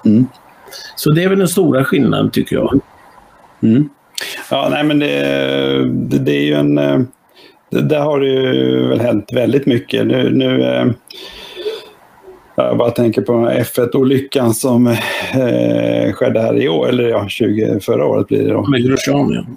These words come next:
Speaker 1: Ja, precis. Eh, och, eh, nej, det, det är ju, det är ju fantastiskt att man kan klara såna olyckor,
Speaker 2: Ja.
Speaker 1: eh, med de farterna liksom. Men så att, eh, men det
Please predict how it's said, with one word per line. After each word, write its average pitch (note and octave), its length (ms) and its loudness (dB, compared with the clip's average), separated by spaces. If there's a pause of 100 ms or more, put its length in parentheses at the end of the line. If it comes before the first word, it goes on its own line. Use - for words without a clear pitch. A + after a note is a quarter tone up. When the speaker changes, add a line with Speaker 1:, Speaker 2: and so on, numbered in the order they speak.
(120)
Speaker 1:
Ja, B2 320 0 (180)
precis. A#2+ 320 -2 (580)
Eh, A#2+ 360 0
och, B2+ 420 -2
eh, A#1+ 360 0 (840)
nej, D3+ 240 0
det, D3 340 0
det C#3+ 120 -2
är D3 140 -2
ju, D3 400 0 (1500)
det C#3 60 -4
är C3+ 40 0
ju C3+ 60 2
fantastiskt D3 560 0
att A#2 120 -2
man A#2 100 2
kan A#2 140 0
klara B2+ 300 -2
såna G#2 200 -2
olyckor, A2 640 -2 (180)
Speaker 2:
Ja. A#2 140 -2
Speaker 1:
eh, A2+ 640 0
med A2+ 160 2
de A2+ 140 2
farterna A#2 500 0
liksom. A2+ 400 0
Men A2+ 160 0
så A#2 100 -2
att, - 240 -4
eh, A#2 220 0 (560)
men D#3+ 120 0
det F3 60 -2